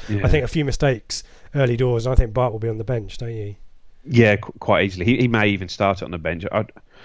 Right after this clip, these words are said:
Speaker 1: I'd, I'd probably come down on the side of him starting, but I've, I don't think he could have any complaints if he didn't, because he's sort of shown a couple of issues in pre-season, which were the issues that were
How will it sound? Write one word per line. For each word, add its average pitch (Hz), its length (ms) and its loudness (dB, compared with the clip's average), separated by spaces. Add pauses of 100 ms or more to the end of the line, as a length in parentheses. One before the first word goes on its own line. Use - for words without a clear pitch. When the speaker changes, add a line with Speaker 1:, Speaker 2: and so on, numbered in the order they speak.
(300)
Speaker 1:
I'd, 113 240 0 (140)
I'd 117 200 -2 (320)
probably 113 260 0
come - 160 2
down 95 180 0
on - 0 -
the 92 80 -6
side 92 220 0
of 85 80 -6
him 87 100 -10
starting, 95 640 -2
but 87 300 0 (640)
I've, 87 220 -8 (140)
I 90 60 0
don't 107 140 2
think - 140 -10
he 90 80 -6
could 90 140 -4
have 85 100 2
any 85 100 0
complaints 85 420 -4
if - 60 -16
he 92 60 -2
didn't, 82 300 0
because - 520 -2 (540)
he's 95 180 0
sort - 240 2
of - 60 -6
shown 90 380 2
a - 100 -4
couple 95 240 -2
of 90 80 0
issues 95 340 0
in 92 80 0
pre-season, 98 540 2
which 95 180 0
were 107 60 2
the 104 120 6
issues 98 320 2
that 92 120 4
were 98 260 6